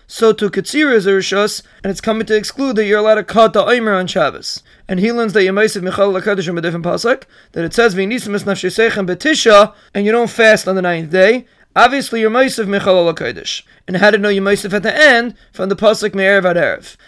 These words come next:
And the Gemara is Marba from Psukim, Yom Kippur, Shabbosis, and Yom Tovim. And Rabbi Akiva uses the Pasuk to tell you that someone that eats and drinks on the ninth day,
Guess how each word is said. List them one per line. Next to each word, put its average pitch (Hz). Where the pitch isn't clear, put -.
And 180
the 180
Gemara 208
is 185
Marba 214
from 214
Psukim, 233
Yom 180
Kippur, 247
Shabbosis, 214
and 190
Yom 170
Tovim. -
And 185
Rabbi 175
Akiva 262
uses 254
the 202
Pasuk 190
to 180
tell 196
you 202
that 170
someone 220
that 202
eats 214
and 190
drinks 202
on 202
the 196
ninth 202
day, 220